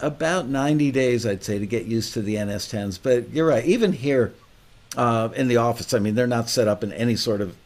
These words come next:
acoustic environment. It's just for me listening to music late at night when I'm here and on weekends and stuff. But, um, yeah, the bottom, you just, uh,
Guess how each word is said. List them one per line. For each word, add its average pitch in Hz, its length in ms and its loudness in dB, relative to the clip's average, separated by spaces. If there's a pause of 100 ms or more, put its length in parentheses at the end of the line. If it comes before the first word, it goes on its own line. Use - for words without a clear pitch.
(120)
acoustic 113 560 -4
environment. 101 560 -2
It's 90 100 0
just - 200 4
for - 120 -6
me 98 360 -2
listening 95 400 -6
to 90 40 -8
music 92 380 -6
late 92 220 -6
at 87 120 -10
night 90 200 -12
when 90 120 -12
I'm 87 140 -12
here 95 140 -12
and 95 100 -12
on 98 160 -12
weekends 110 380 -6
and 90 100 -14
stuff. 92 300 -6
But, 107 200 -4 (840)
um, 131 580 0 (1000)
yeah, 170 140 4
the 123 120 2
bottom, 160 760 2 (140)
you 160 120 -2
just, - 280 -6 (200)
uh, 135 60 -10